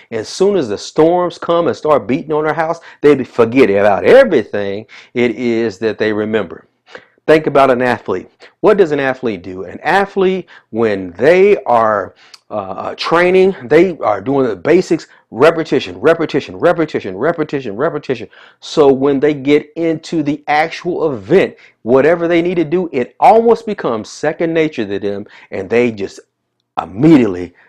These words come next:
respond. They, um, whatever the, any tests or trials or any setbacks come,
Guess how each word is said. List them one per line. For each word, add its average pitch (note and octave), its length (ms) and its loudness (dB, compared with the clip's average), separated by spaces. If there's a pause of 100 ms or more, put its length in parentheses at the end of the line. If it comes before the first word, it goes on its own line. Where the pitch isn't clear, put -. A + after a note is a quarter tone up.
(140)
respond. G#2 760 -2 (200)
They, A#2 180 2
um, G2+ 220 -6
whatever C#3 400 2
the, A2+ 220 -4
any A2 220 -6
tests G#3 500 0 (220)
or - 100 -12
trials F#3 640 4
or A2+ 60 2
any C3+ 280 -2
setbacks F#3+ 560 2
come, F#3 240 -2